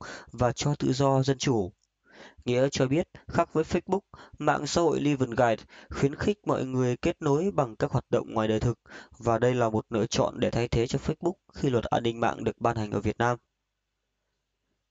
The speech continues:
Như vậy, sau hai tháng cầm cự, phong trào biểu tình kéo dài và phong trào phản đối các dự luật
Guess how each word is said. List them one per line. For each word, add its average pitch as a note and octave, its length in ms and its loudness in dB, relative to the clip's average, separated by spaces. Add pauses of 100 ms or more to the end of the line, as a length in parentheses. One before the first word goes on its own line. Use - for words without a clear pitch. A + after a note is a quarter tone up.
(220)
Như C3 180 2
vậy, - 320 0 (120)
sau D#3+ 240 0
hai D#3+ 100 0
tháng D3 260 0
cầm C3 260 -2
cự, C3+ 200 2 (240)
phong E3 140 -2
trào C3+ 160 0
biểu A#2 120 2
tình A2+ 260 -4
kéo A2+ 200 0
dài C3 260 2
và A#2 160 0
phong C3 100 -6
trào A#2 180 0
phản A2 140 -2
đối A2 100 -2
các D3 100 -6
dự C3 160 -2
luật A2+ 200 0